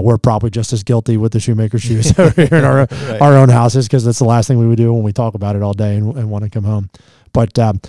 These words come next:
Speaker 1: you know, they need to make sure they change that out so that there's, there's a fresh supply of, uh, minerals in there.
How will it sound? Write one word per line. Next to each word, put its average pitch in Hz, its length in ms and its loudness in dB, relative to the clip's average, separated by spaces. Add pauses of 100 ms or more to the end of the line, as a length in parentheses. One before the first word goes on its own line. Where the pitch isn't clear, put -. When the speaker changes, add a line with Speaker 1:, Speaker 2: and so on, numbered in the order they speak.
(220)
Speaker 1:
you 165 80 4
know, 151 80 6
they 147 80 6
need 139 160 4
to 139 60 4
make 135 120 2
sure 156 120 0
they 135 100 2
change 139 180 0
that 131 120 0
out 117 240 0
so 123 100 -4
that 104 160 -4
there's, 101 340 -2
there's 113 200 -2
a 110 40 -2
fresh 113 240 -4
supply 107 340 -4
of, 98 120 -8
uh, 101 160 -4
minerals 104 340 -2
in 98 140 -6
there. 98 240 -4